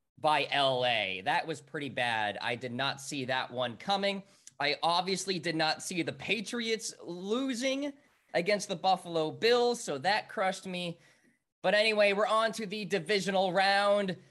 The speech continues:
And of course, this is the Believe Podcast Network, the number one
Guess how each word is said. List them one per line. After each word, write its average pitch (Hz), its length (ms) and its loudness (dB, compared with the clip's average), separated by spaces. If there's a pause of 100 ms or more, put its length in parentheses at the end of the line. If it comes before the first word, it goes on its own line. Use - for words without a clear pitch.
(140)
And 160 100 2
of 165 80 -8
course, 185 320 2
this 156 240 -4
is 160 220 -4
the 170 140 -2
Believe 156 440 0
Podcast 151 760 0
Network, 233 520 2
the 262 100 -6
number 277 300 0
one 214 340 -2